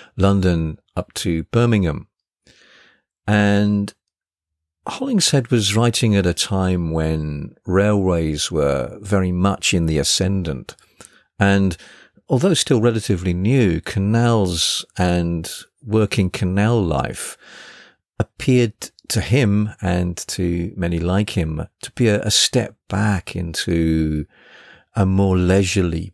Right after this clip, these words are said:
bucolic past. And so there is this sort of patina of romance attached to it already. And in many ways, his account is an idealized picture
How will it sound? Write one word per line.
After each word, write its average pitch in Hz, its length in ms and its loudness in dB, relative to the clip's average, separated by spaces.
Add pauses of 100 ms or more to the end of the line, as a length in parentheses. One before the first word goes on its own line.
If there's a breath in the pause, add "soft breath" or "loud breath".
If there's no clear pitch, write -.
bucolic - 720 -8
past. - 800 -6 (680 soft breath)
And 104 140 2
so 143 240 0
there 131 220 2
is 120 140 0
this 120 160 0
sort - 260 -2
of - 80 -16
patina 117 760 0
of 85 680 -2
romance 90 960 0
attached - 580 -4
to 87 180 -4
it 69 320 -8
already. 85 680 -2 (1300 soft breath)
And 123 140 2
in 131 200 2
many 156 220 4
ways, 113 500 2
his 101 160 0
account 95 640 -2
is 85 600 0
an 90 200 -4
idealized 87 1200 -2
picture - 580 -10